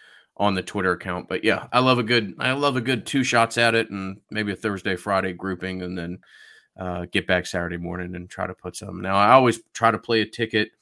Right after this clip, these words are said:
if I am gonna be heavily participating, like the, uh, the Ewers fantasy numbers the past couple weekends. As soon as I see those, I'll, I try to jump on 'em 'cause I thought they would move a little bit. But, uh, for the most part, you can still find some,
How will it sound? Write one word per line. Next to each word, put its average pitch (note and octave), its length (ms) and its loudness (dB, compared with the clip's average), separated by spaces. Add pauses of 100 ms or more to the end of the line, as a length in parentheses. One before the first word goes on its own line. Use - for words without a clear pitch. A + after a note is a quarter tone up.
(440)
if G#2 140 -4
I G2 120 2
am G2 120 -2
gonna F#2+ 140 0
be F#2 140 -4
heavily F#2+ 340 -4
participating, F#2 640 -6
like F2+ 200 -4
the, F2+ 240 -4
uh, F2 220 -2 (840)
the G#2+ 140 4
Ewers A2+ 420 4
fantasy G#2+ 460 2
numbers G#2+ 380 0
the - 40 -16
past G#2 260 2
couple G2+ 180 -6
weekends. G2+ 420 -4
As F#2 60 -12
soon - 160 -4
as F#2 80 -6
I - 20 -6
see G2 200 -4
those, F#2 260 -2
I'll, F2+ 240 -2 (100)
I - 120 -10 (300)
try F#2+ 160 0
to F2+ 120 -6
jump F#2 240 -2
on F#2 120 0
'em F2+ 140 -4
'cause F2+ 140 -8
I F2 80 -4
thought F2 240 -6
they F#2 80 -2
would F2 180 -6
move F#2 220 -4
a F2+ 40 -4
little F2 200 -2
bit. F2 340 -4
But, E2 300 -8
uh, - 160 -4
for - 100 -4
the G#3+ 80 0
most C3 260 0
part, F#2+ 220 0
you F2+ 80 -10
can F#2+ 160 -8
still F2+ 220 -6
find F2 420 -4
some, F2 280 -10